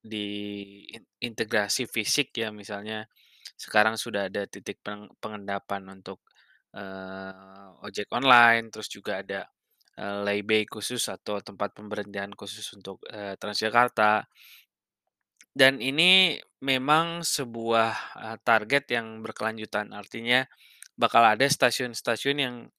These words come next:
akan dibenahi nantinya gitu, seperti Stasiun Gondangdia, terus juga beberapa stasiun lain yang memang termasuk ke dalam, eee, proyek pembenahan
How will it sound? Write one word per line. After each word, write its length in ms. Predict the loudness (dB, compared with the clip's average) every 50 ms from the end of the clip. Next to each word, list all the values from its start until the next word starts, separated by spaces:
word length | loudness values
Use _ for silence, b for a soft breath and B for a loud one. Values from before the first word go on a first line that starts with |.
| _
akan 200 | -10 0 0 2 2
dibenahi 560 | 2 -2 -2 -4 -4 -4 -4 -4 -4 -4 -6 -2 -2
nantinya 420 | -2 -2 -2 -6 -4 -2 -2 -2 -2
gitu, 260 | -6 -10 -10 -14 -14
seperti 460 | -14 -14 -12 -12 -14 -12 _ -12 -12 -10
Stasiun 320 | -10 -10 -10 -10 -12 -14 -14 -14
Gondangdia, 760 | -14 -14 -14 -12 -6 -4 0 0 2 2 0 0 -2 -2 -4 -6
terus 220 | -8 -14 -16 -16
juga 240 | -14 -10 -10 -10 -10 -12 B B B B B B B B B B B B _ _
beberapa 400 | -4 -4 -2 -2 0 2 2 0
stasiun 440 | 0 0 -4 -4 -4 -6 -6 -6 -2
lain 260 | -2 0 2 2 2 2 2
yang 100 | 0 0
memang 440 | -2 -4 -4 -4 -4 -4 -8 -10 -12 -16 _ _ _ _ _ -10
termasuk 460 | -6 -6 -6 -6 -6 -8 -6 -6 -6
ke 20 | -4
dalam, 360 | -2 0 0 0 0 -2 -8 -16 B B B B B B B B _
eee, 640 | -6 -4 -4 -2 -2 -2 -4 -4 -4 -4 -4 -6 -8 -10 -14 _
proyek 480 | -6 -4 -4 0 2 0 0 0 _ _ _ _ _ _
pembenahan 680 | -8 -8 -8 -10 -10 -6 -4 -4 -4 -2 2 2 2 2